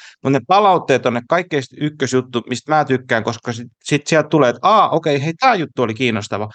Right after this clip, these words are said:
Hei, mua kiinnostaa tää juttu.” Ja sit myöskin tosi kiva kuulla siitä, että miten joku podcast on herättänyt tunteita, ajatuksia, osunut ja uponut. Se on, se on tosi mulle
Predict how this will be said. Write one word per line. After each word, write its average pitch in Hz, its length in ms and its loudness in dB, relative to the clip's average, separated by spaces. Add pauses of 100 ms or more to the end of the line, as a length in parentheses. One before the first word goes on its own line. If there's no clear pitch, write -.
(280)
Hei, 185 120 4
mua 196 140 4
kiinnostaa 175 320 0
tää 208 180 4
juttu.” 135 360 0 (340)
Ja 165 60 0
sit 170 160 -2
myöskin 175 320 0 (520)
tosi 160 200 0
kiva 147 440 0 (460)
kuulla 156 360 2
siitä, 135 420 2
että 123 120 -4
miten 131 260 0
joku 143 240 -2
podcast 135 520 -4
on 117 200 -2 (120)
herättänyt 135 480 -2
tunteita, 127 680 2
ajatuksia, 123 800 0 (460)
osunut 131 380 0
ja 107 80 0
uponut. 117 400 -2
Se 135 100 0
on, 123 200 0
se 143 120 -4
on 131 80 -2
tosi 143 320 -2 (640)
mulle 156 580 2